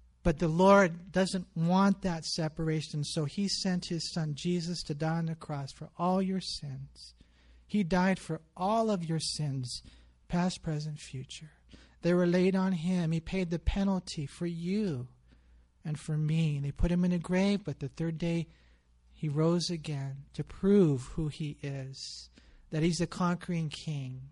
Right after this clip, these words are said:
He's the victorious, almighty God. He is the Savior of the world. And all you have to do is put your faith in him.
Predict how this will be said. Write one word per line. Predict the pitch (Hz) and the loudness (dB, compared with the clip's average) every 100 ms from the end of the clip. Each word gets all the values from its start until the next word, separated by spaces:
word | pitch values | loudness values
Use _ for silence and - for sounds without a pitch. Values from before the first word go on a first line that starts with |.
| _ | _
He's | 165 151 | -4 -2
the | 160 | -2
victorious, | 156 151 - - 165 160 156 - - - _ _ - | -4 -6 -8 -8 -6 -4 -4 -4 -6 -10 _ _ -6
almighty | 180 202 208 180 170 165 | 0 4 4 2 0 -2
God. | 147 143 139 127 - _ _ - | -2 -4 -4 -6 -12 _ _ -20
He | - - 233 262 247 147 | -4 -2 0 0 0 -2
is | 160 156 143 | -2 -4 -4
the | 151 | -8
Savior | - - - - 196 226 208 156 131 117 104 - - _ _ - - _ | -6 -4 -4 -4 -2 0 -2 -4 -8 -8 -10 -16 -20 _ _ -20 -20 _
of | 156 160 147 135 | -4 -2 -2 -6
the | 123 | -8
world. | 120 123 120 120 127 _ _ - _ _ _ _ - _ _ _ _ | -6 -6 -6 -8 -12 _ _ -20 _ _ _ _ -20 _ _ _ _
And | 147 | -4
all | 143 151 | 0 0
you | 160 | 0
have | 151 - | -2 -4
to | |
do | 147 156 151 | -8 -4 -2
is | 131 - | -4 -8
put | - - | -12 -6
your | 143 | -8
faith | 127 139 135 123 | -6 -4 -4 -6
in | 139 | -10
him. | 123 131 120 120 | -8 -6 -6 -6